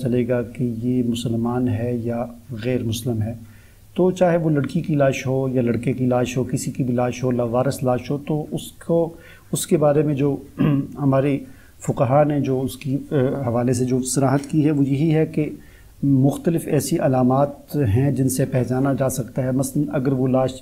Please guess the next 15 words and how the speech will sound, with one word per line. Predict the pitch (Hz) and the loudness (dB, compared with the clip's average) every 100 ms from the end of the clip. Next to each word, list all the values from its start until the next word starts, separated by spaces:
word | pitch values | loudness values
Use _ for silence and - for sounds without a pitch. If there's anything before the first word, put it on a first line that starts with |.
| - | -4
مسلم | 120 135 139 170 165 - | 0 0 0 -2 -2 0
آبادی | 143 131 127 143 143 - - - | 0 0 0 -2 -4 -12 -20 -8
کے | - 131 | -4 -2
پاس | 131 131 131 | 2 0 0
سے | 143 | 0
ملی | 127 127 131 127 | 2 2 2 0
ہے | |
تو | 123 | -4
اس | - | -8
کو | 123 | -8
مسلمان | 110 120 117 135 139 | -6 -2 0 0 -2
تصور | - 131 127 | -2 -2 -2
کیا | - 135 | -2 0
جائے | 120 120 120 | 0 -2 -4
گا | 120 | -8